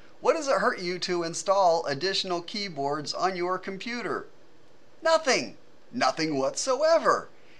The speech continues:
Unless you switch over to it and start using it, it's not going to matter at all. And if you switch a keyboard, well, you can always Google on another device how to fix your keyboard and get it back.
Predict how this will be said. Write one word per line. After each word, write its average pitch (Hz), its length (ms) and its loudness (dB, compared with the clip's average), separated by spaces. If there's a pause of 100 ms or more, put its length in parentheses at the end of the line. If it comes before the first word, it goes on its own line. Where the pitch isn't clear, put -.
Unless 107 320 0
you 135 100 -2
switch - 380 0
over 190 300 -2
to 143 180 -2
it - 80 -2
and 156 80 -10
start 147 320 -4
using 160 380 -6
it, 180 280 -2
it's 151 240 -8
not 123 280 0
going 131 240 -4
to 131 60 -6
matter 92 440 -8
at 160 140 -4
all. 151 440 0 (560)
And 330 280 4
if 330 80 -2
you 277 100 -6
switch 208 280 0
a 190 40 -6
keyboard, 147 600 2
well, 214 260 2
you 202 140 -8
can 180 120 -2
always 175 320 0
Google 135 440 -2
on 131 100 2
another 107 300 -6
device 185 500 -2
how 151 160 6
to 139 60 -2
fix 120 300 -6
your 113 100 -6
keyboard 107 520 -8
and 104 100 -10
get 87 180 -12
it 85 120 -16
back. 185 440 -4